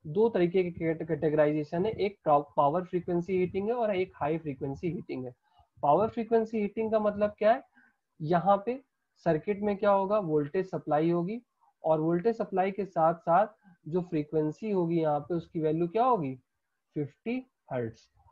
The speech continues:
और यहाँ पे जो frequency होंगी, वो हाई frequency होंगी, more than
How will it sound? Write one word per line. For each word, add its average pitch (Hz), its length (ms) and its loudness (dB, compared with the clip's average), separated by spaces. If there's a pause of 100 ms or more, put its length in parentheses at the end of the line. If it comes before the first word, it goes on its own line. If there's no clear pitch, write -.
(120)
और 143 140 -2
यहाँ 147 380 0
पे 214 120 -6
जो 220 120 -2
frequency 196 600 -6
होंगी, 208 280 -2
वो 247 140 -4
हाई 151 320 -2
frequency 147 560 -6
होंगी, 180 300 -2 (360)
more 151 220 4
than 240 140 2